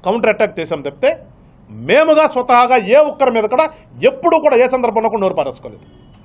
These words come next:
అంటే అంత ఎటకారంగానే మాట్లాడుతున్నాం. మేము మాట్లాడితే ఎటకారం అంటావు, నీ ఎటకారం ఏంటి? నువ్వు బియ్యం మంత్రా? అదే నీ విఘ్నత? బియ్యం మంత్రి ఉందా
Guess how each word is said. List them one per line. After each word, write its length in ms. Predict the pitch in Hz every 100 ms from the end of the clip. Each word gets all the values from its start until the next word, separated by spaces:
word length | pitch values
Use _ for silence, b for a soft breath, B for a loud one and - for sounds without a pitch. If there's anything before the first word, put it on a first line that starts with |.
| - -
అంటే 100 | 233 208
అంత 160 | 254 330 302
ఎటకారంగానే 500 | - 311 330 330 320 311
మాట్లాడుతున్నాం. 400 | 302 311 302 277 262
మేము 120 | 285
మాట్లాడితే 280 | 294 294 285
ఎటకారం 240 | 254 277 269
అంటావు, 160 | 269 240
నీ 60 | 254
ఎటకారం 280 | 254 277 277
ఏంటి? 120 | 262 269
నువ్వు 120 | 277 269 _ _ - _ 123 135
బియ్యం 260 | 277 302 196
మంత్రా? 280 | 151 156 160 101 - _ _ _ - 170
అదే 120 | 320 269
నీ 60 | 190
విఘ్నత? 320 | 185 214 208 208 139 - - _ - - _ - - - - - -
బియ్యం 200 | 180 311 311
మంత్రి 200 | 220 175
ఉందా 160 | 208